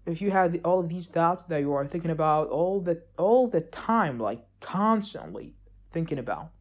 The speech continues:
then just observe them.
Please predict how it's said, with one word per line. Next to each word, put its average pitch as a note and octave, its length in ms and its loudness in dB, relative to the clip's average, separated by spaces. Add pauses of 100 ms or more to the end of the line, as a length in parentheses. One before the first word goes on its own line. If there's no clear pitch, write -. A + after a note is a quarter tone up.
(1300)
then E3+ 200 -2
just A3+ 280 -4
observe D#3+ 600 -4
them. A#2 260 -12